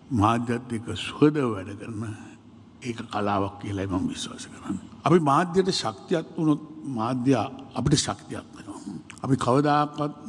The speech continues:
මාධ්‍යට කිසි දෙයක් හැංගුවේ නැහැ. මාධ්‍යට යමක් හංගන්න හංගන්න රටේ ජනතාවට ඒ ගැන තියෙන උනන්දුව වැඩි වෙනවා.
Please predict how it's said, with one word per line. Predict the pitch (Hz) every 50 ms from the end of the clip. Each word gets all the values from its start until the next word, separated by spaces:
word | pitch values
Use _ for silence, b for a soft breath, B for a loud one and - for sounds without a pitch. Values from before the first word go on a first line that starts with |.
| 120 92
මාධ්‍යට | 87 95 101 110 131 139 139 143 131 151
කිසි | 131 117 104 - 135
දෙයක් | 117 127 123 117 - -
හැංගුවේ | - - 120 117 120 127 120 110 104 95
නැහැ. | 98 90 - - - - - - - - - - - - - -
මාධ්‍යට | 135 127 127 156 165 160 160 160 160
යමක් | 160 143 139 165 165 160 -
හංගන්න | - 135 120 131 147 156 143 143 139 131
හංගන්න | 101 92 117 120 127 123 123 123 139 139 135 131 - - - - - - - -
රටේ | 113 113 113 143 143 127
ජනතාවට | 117 120 113 120 131 135 135 127 127 127 120 120
ඒ | 117 120 117
ගැන | 120 113 110 104
තියෙන | 113 127 117 107 104
උනන්දුව | 95 95 107 107 104 110 104 92 95 -
වැඩි | 107 - - - -
වෙනවා. | - - - - -